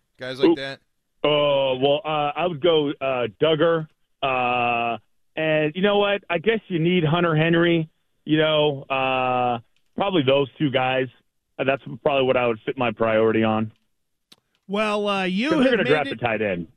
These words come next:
Speaker 3: Oh, definitely. I think so. Well, we, we haven't gotten there yet. We gotta get the coach, and, uh, that, that's, like, step
Speaker 2: Dude, next
Speaker 3: four.
Speaker 2: week's gonna be nuts.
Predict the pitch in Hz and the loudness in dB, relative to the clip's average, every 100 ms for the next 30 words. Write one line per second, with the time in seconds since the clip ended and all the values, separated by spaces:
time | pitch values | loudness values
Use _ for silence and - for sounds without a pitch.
0 | - _ _ _ _ - 220 190 160 190 | -20 _ _ _ _ -4 -2 -2 -2 -2
1 | 185 180 160 147 151 151 147 175 160 - | -2 -4 -4 -4 -4 -6 -6 -6 -6 -6
2 | 143 135 202 226 262 320 330 359 349 320 | -6 -4 -2 -2 -2 -4 -2 -2 -2 -2
3 | 302 214 196 165 160 139 107 180 254 240 | -2 -2 0 0 0 -4 -4 0 0 0
4 | 208 - 254 277 190 - 185 180 196 180 | -4 -2 0 0 -2 -6 -4 -2 0 0
5 | 175 190 190 196 185 247 202 254 247 254 | 0 0 0 -4 -4 -4 -4 -6 -4 -4
6 | 214 - 254 233 202 330 247 285 254 233 | -4 -2 2 6 6 4 2 2 0 -6
7 | 196 156 143 165 120 | -6 -2 0 0 -2